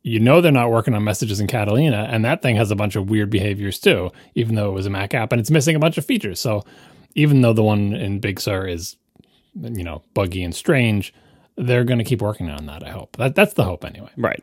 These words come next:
Speaker 2: And, and also, like, a different way to look at it is, like, k-, holding on to an old O S is itself a, it, it, it's kind of a, a friction point. Like, it's hard, it's harder to do that over time. There are things that will require the new O S that come out all the time.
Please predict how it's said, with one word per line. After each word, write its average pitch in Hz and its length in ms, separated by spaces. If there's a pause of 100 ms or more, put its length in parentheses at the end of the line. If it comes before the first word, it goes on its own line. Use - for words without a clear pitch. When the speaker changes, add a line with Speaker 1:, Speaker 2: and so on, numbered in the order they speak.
Speaker 2:
And, 151 220
and 156 220
also, 180 280
like, 131 140
a 135 60
different 143 220
way 120 60
to 110 60
look 147 180
at 110 140
it 104 80
is, 95 160
like, 98 340 (680)
k-, - 160
holding 220 320
on 180 200
to 160 140
an 135 140
old 120 220
O 107 180
S 101 480 (800)
is 165 240
itself 139 640
a, 120 100
it, 117 300
it, 123 260
it's 127 180
kind 135 200
of 117 80
a, 110 80 (100)
a - 40
friction 110 460
point. 87 300
Like, 107 140
it's 117 100
hard, 160 500
it's 135 120
harder 196 280
to 127 160
do 123 160
that 120 140
over 104 200
time. 98 460 (320)
There 127 140
are 120 100
things 160 460
that 123 200
will 117 220
require 143 540
the 127 100
new 127 160
O 123 140
S 120 240
that 120 80
come 123 220
out 117 100
all 117 80
the - 60
time. 113 520